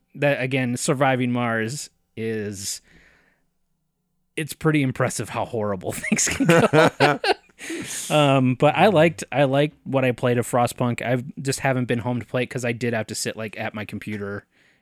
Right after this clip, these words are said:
Speaker 1: and we're doing construction on the house. <laughs> So it's, like, not really a place to play games at my computer at the moment, uh,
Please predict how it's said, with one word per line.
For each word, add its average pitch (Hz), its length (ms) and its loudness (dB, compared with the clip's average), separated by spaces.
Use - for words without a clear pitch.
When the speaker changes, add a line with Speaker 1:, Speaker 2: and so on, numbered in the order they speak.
Speaker 1:
and 123 160 0
we're 123 80 -2
doing 117 200 0
construction 120 520 -4
on 110 100 -4
the 104 60 -6
house. 101 280 -4
<laughs> - 120 -4
So 190 80 2
it's, - 260 -2
like, 127 240 -2
not 156 280 2
really 131 380 4
a 113 100 0
place 120 440 -4
to 117 260 -4
play 113 320 -4
games 113 400 -4
at 113 220 -2
my 107 320 -6
computer 104 600 -8
at 113 160 -4
the - 60 -6
moment, 151 400 2
uh, 104 360 0